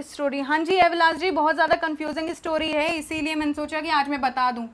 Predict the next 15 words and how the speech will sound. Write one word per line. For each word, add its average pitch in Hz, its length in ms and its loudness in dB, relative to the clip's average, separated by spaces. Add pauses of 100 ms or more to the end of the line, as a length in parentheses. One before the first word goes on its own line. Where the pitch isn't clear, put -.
(680)
ये 294 260 0
इनके 320 340 0
would 302 220 0
be 339 200 2
husband 285 400 2
हो 269 100 -2
सकते 254 320 -8
हैं, 220 160 -8 (1700)
ठीक 302 140 -6
है। 359 100 2
visit 320 340 2
तो 392 80 4
आपको 359 280 4
करनी 330 280 0
पड़ेगी। 277 420 -4